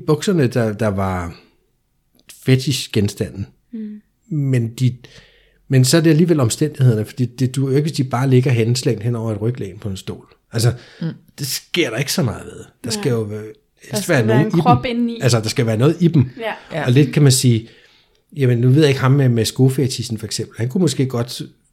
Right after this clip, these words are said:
Speaker 1: blive tiltrukket af sko, bare ved at der stod en sko.
Speaker 3: Ja.
Speaker 1: Men, men det var meget tydeligt i hans historie, at han tændte meget mere på, at han vidste, der havde været en kvindefod i skoen.
Speaker 2: Mm.
Speaker 3: Ja.
Speaker 1: Så der var lige en sammenhæng med noget andet også, ikke? Altså, så det er bare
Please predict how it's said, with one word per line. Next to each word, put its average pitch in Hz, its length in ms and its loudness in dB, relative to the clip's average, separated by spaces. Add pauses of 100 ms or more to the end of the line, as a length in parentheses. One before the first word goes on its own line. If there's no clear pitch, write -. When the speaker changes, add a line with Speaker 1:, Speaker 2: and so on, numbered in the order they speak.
(160)
Speaker 1:
blive 135 140 2
tiltrukket 127 600 0
af 95 100 -8
sko, - 360 -8
bare 123 240 -2 (200)
ved 123 100 4
at 107 60 0
der 104 60 -6
stod 117 240 -6
en 110 80 -8
sko. - 280 -12 (440)
Speaker 3:
Ja. 147 40 2
Speaker 1:
Men, 123 560 6 (680)
men 127 360 -2
det 113 80 -4
var 107 60 -10
meget 127 220 0
tydeligt 147 420 4
i 127 100 -2
hans 139 260 2
historie, 113 420 -2
at 123 140 -6
han 104 240 -4 (260)
tændte 113 260 0
meget 110 300 2
mere 113 160 4
på, 113 160 -4
at 101 60 -8
han 104 140 -6
vidste, 120 180 -4
der 120 100 -8
havde 101 140 -8
været 95 160 -10
en 95 80 -12
kvindefod 104 500 -10 (220)
i 180 80 -2
skoen. - 340 -10 (120)
Speaker 2:
Mm. 240 60 -12 (220)
Speaker 3:
Ja. 151 80 -8 (420)
Speaker 1:
Så - 140 -4
der 131 120 0
var 131 220 2
lige 147 180 4
en 135 100 4
sammenhæng 127 420 0
med 110 80 -6
noget 95 160 -8
andet 120 220 2
også, 104 240 -8
ikke? 147 120 -4 (380)
Altså, 123 200 2 (240)
så - 140 -4
det - 160 -8
er - 80 -2
bare 160 180 -6